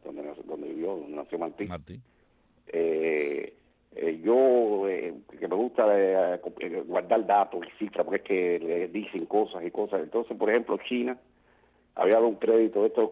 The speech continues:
Speaker 1: hace ya un par de, un par de años, para comprar locomotoras. Bueno, hace ya de dos mil seis ha dado,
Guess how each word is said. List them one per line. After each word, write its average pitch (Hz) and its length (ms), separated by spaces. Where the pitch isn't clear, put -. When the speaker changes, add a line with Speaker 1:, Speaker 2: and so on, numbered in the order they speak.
Speaker 1:
hace 107 240
ya 107 100
un 104 120
par 110 240
de, 95 400
un 87 100
par 107 160
de 98 140
años, 107 220
para 95 120
comprar 90 240
locomotoras. 95 640
Bueno, 95 160
hace 92 220
ya 104 100
de 95 60
dos 82 120
mil 95 220
seis 87 260
ha 80 60
dado, 90 400